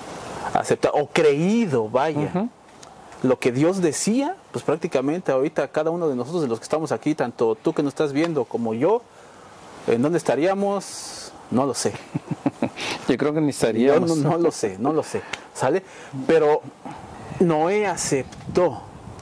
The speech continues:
Speaker 1: aceptó ese, ese pacto que Dios había hecho con él.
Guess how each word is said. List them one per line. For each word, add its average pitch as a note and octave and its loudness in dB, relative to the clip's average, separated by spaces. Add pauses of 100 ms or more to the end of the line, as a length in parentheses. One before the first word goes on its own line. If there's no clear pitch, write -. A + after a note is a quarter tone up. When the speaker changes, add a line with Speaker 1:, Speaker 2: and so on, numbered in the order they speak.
(120)
Speaker 1:
aceptó C3+ 2
ese, D#3+ 0 (100)
ese C#3+ 2 (200)
pacto D#3+ 2
que C3 0
Dios C#3 0
había C3+ 0
hecho B2 -2
con A2+ -2
él. A#2 -4